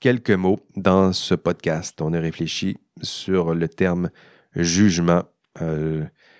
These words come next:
je vous rappelle, vous avez vu dans cette deuxième partie du,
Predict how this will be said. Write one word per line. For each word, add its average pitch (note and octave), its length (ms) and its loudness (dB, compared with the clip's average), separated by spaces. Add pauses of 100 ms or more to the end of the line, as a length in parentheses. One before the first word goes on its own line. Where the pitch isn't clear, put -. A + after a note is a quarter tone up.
(160)
je F2+ 120 -8
vous E2 80 0
rappelle, D#2+ 480 -6 (540)
vous F2 100 -2
avez D#2+ 160 2
vu E2+ 160 -2
dans E2 140 0
cette E2+ 220 -4
deuxième G2 340 6
partie F#2 400 0
du, F#2+ 240 2